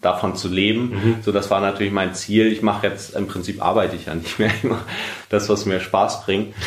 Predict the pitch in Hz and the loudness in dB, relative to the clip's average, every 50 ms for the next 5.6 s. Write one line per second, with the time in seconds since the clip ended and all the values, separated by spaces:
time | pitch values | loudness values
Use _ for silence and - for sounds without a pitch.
0 | - - - - - 104 104 101 101 104 101 101 104 101 - - 101 104 110 107 | -8 -10 -12 -2 2 4 4 6 4 4 2 0 -2 -4 -4 -2 0 2 2 4
1 | 107 110 - - - 135 123 117 - 117 120 117 113 107 - - - - - - | 4 2 2 2 2 2 2 2 2 2 2 2 2 0 -2 -4 -10 -14 -10 -2
2 | - - 117 120 107 95 - 104 113 151 170 180 165 - 147 131 127 - - - | 0 0 0 0 -2 -2 0 0 2 2 2 2 0 2 0 0 0 0 0 0
3 | 131 139 139 139 120 - 127 135 - - 156 143 143 - - 135 135 135 139 135 | 2 2 4 2 2 2 2 0 2 0 0 0 2 0 0 2 2 2 2 2
4 | 135 127 139 - - 135 135 131 131 131 - 139 135 135 135 139 135 135 139 - | 2 2 0 -2 -4 -4 -4 -6 -6 -4 -4 -2 -2 -2 -2 -2 -2 -2 -2 -4
5 | - - 113 110 110 110 110 107 101 104 - | -4 -2 -2 0 0 0 0 -2 -4 -6 -12